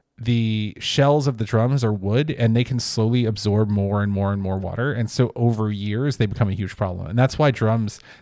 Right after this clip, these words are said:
that don't get replaced, batteries that don't get replaced, battery is what you call the drums that march, uh, when they don't get replaced, they end up being really heavy because they've absorbed so much water.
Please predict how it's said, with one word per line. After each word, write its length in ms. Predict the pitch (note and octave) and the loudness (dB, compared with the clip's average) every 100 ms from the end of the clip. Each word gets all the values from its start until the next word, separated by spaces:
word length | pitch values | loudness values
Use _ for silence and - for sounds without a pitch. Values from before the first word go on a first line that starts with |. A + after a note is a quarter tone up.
| - | -2
that 160 | A2+ | 2
don't 180 | A#2 A#2 | 4 2
get 140 | A2+ A2 | 2 -6
replaced, 420 | G#2+ A2 A#2 - | -2 0 0 0
batteries 400 | G2+ G#2 A2+ A2+ | 0 2 0 0
that 100 | G2+ | -2
don't 140 | G#2 | -2
get 140 | G2 F#2+ | -4 -8
replaced, 520 | G2+ G#2 A2 - - | -4 -2 -2 -2 -2
battery 280 | G#2+ A2 G#2 | 2 2 2
is 80 | G#2+ | 0
what 140 | G#2+ | -2
you 60 | - | 0
call 180 | G#2 G2 | 0 2
the 100 | G2 | 0
drums 280 | G#2 G2 | -2 -2
that 100 | - | -4
march, 380 | F#2 G2+ - - - - - _ | -4 -4 -4 -10 -20 -20 -20 _
uh, 260 | A2+ A2 G#2 - | 2 4 2 0
when 200 | A#2+ C3+ | 0 2
they 60 | |
don't 140 | C#3 C3+ | 2 0
get 60 | |
replaced, 420 | B2+ G#2+ A#2 B2+ | -2 0 0 0
they 160 | - G#2+ | -2 -2
end 100 | A2+ | 0
up 280 | A#2+ - _ | -2 -4 _
being 260 | A#2 A2 F#2+ | 2 4 2
really 280 | G2+ G#2 | 0 0
heavy 320 | - F#2+ G#2+ B2+ | -2 -2 0 0
because 220 | A#2+ G#2+ | 2 2
they've 140 | G#2 | 0
absorbed 420 | G2 - G2 F2+ - | -2 -2 -2 -2 -2
so 120 | G2 | 0
much 220 | F#2+ - | 0 -2
water. 320 | G2 - - | -4 -4 -6